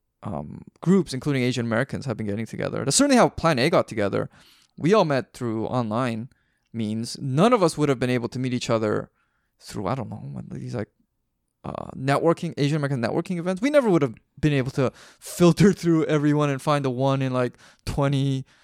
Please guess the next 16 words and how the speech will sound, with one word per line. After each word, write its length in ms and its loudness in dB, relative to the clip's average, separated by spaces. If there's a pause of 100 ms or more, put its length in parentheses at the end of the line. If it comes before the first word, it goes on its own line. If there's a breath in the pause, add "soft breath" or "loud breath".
(240 soft breath)
you 80 -4
know, 340 -4
person, 840 -2
uh, 360 0 (120)
who's, 340 -4
who 140 -2
actually 240 -2
wants 120 -6
to 80 -12
talk 200 -4
about 200 -4
this 100 -8
stuff, 340 -4
especially 320 -4
back 260 0
then. 360 -4